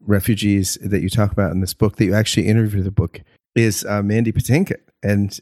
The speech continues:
you guys, I love you, <laughs> you telling the story of you actually meeting this guy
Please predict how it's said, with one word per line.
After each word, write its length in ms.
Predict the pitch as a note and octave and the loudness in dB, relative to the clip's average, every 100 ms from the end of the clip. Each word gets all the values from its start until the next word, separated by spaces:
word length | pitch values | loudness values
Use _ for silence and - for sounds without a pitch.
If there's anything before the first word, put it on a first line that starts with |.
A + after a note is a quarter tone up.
| _ | _
you 240 | G#2+ A2+ | 0 2
guys, 400 | A2 G#2+ G#2+ - - C3+ | 2 2 0 -2 -10 -2
I 100 | A#2 | 0
love 320 | A#2 C3 C3 | 4 2 2
you, 180 | A2+ A2 | -2 -2
<laughs> 220 | A2 G#2 | -2 0
you 180 | - C3 - _ | 0 -2 -10 _
telling 300 | C4+ D#3+ C#3 | 0 2 2
the 80 | C#3+ | 0
story 480 | - - D3+ E3 | 0 0 2 2
of 100 | C#3 | 2
you 100 | C3 | 2
actually 360 | B2 D3 - C3 | 2 0 0 -2
meeting 380 | B2 B2+ C#3+ B2+ | 2 0 0 -2
this 160 | A2 | -6
guy 340 | - G2+ G2+ | -2 -2 0